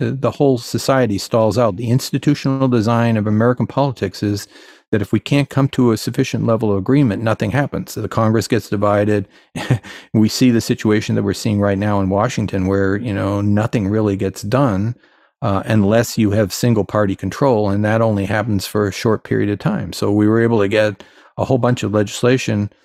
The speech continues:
when Biden had control of the Congress, but now we're in a situation back to divided government where nothing will get done. And that will continue to be the pattern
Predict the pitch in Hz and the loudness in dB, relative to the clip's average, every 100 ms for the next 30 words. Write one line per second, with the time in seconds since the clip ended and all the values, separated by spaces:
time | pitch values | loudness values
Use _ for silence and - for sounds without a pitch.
0 | _ _ - 101 101 110 104 101 104 101 | _ _ 0 2 4 2 2 -2 -4 -10
1 | - 113 98 95 143 139 110 117 - 98 | -2 0 0 -2 0 2 2 0 -2 0
2 | 104 113 113 104 104 101 110 - 107 104 | 2 2 2 2 0 -2 -2 0 0 0
3 | 107 104 104 110 98 101 101 95 120 131 | 0 0 0 -4 -2 0 0 0 0 0
4 | 104 101 98 98 98 110 92 90 95 101 | 0 -2 0 0 -2 -2 -4 -2 -4 -2
5 | 160 107 95 117 110 101 104 120 127 110 | -2 -2 -4 -6 -4 -2 0 0 2 0
6 | - 110 - 120 120 110 107 95 90 135 | 0 -4 0 2 2 0 -2 -4 -4 -2
7 | 135 101 98 | 0 -2 -2